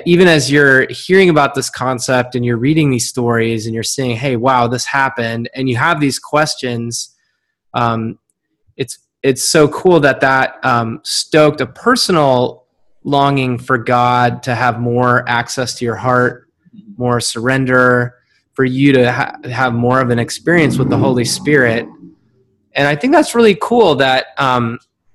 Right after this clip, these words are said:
you went from this place of, "Whoa, I'm not sure about this," to actually, "No, I want, I'm actually want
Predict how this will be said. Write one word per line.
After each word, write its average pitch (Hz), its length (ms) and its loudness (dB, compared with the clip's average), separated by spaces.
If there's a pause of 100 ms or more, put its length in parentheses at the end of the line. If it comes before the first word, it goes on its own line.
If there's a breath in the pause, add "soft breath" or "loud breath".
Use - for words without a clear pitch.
(500)
you 143 220 0
went 147 340 0
from 139 160 0
this 123 160 -2
place 127 300 -2
of, 110 140 -4
"Whoa, 135 200 2
I'm 120 140 2
not 131 180 -2
sure - 160 -4
about 135 240 0
this," 113 200 -4
to - 140 -6
actually, 120 540 -4
"No, 139 200 -4
I 110 120 -2
want, 117 300 -6
I'm 127 200 -2
actually 123 340 -4
want 117 300 -4